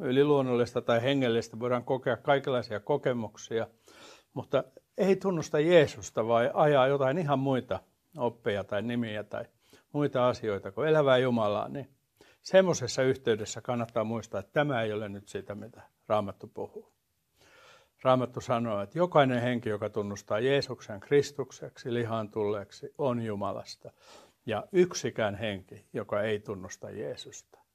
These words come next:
ei ole Jumalasta. Hänessä meillä on yhteys elävään Jumalaan.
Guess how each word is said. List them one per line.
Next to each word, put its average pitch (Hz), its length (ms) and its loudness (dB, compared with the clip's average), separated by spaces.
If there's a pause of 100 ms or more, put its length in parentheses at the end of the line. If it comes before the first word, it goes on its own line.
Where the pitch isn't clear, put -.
(120)
ei 107 260 -4
ole 101 220 -12
Jumalasta. - 800 -18 (880)
Hänessä 160 640 4
meillä 104 360 -2
on 101 140 -4
yhteys - 520 -10
elävään 113 460 -4
Jumalaan. 117 420 -10